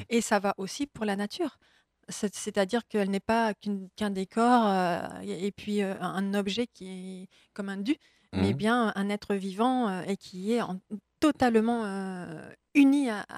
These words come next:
Speaker 1: à, à l'humain. Et donc, dès lors qu'on fait des efforts pour méditer ou pour créer de belles choses, ça va directement dans, euh, dans la nature. Elle,
Speaker 2: Mhm.
Speaker 1: ça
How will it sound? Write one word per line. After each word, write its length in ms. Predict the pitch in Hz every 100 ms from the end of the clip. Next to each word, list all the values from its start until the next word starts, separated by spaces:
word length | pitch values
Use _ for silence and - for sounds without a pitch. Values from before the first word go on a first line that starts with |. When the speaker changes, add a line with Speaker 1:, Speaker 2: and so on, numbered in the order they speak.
| -
Speaker 1:
à, 120 | 214 214
à 120 | 208
l'humain. 240 | 202 190 285 _ - - _ -
Et 100 | 196
donc, 200 | 208 220 208
dès 220 | 196 247
lors 240 | 240 240 -
qu'on 200 | 240 226
fait 140 | -
des 180 | 214 214
efforts 280 | 233 247 247
pour 160 | - 202
méditer 600 | 202 214 - 240 240 233
ou 40 |
pour 220 | - -
créer 280 | - - 226
de 100 | 208
belles 180 | 190 185
choses, 320 | - 277 285 - _
ça 120 | -
va 120 | 185 185
directement 600 | 190 214 214 190 196 233 _ _ _ _ - 180
dans, 300 | 180 180 262 - _
euh, 80 | 185 - - 185 180 185 -
dans 280 | 208 254 262
la 120 | 190
nature. 440 | 185 180 - 175 175
Elle, 220 | 101 95
Speaker 2:
Mhm. 60 | 85
Speaker 1:
ça 160 | 214